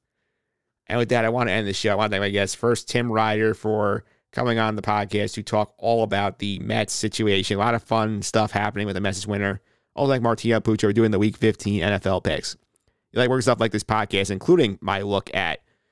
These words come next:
uh, what the Yankees should do next after signing Aaron Judge. And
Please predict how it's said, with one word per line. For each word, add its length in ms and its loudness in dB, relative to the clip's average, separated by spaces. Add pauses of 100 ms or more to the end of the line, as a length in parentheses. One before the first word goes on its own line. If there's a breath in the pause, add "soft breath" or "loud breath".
(320)
uh, 400 0 (120)
what 180 -2
the 80 0
Yankees 320 -2
should 100 -6
do 120 -8
next 260 -4
after 200 -4
signing 260 -2
Aaron 240 -4
Judge. 360 -2
And 200 -8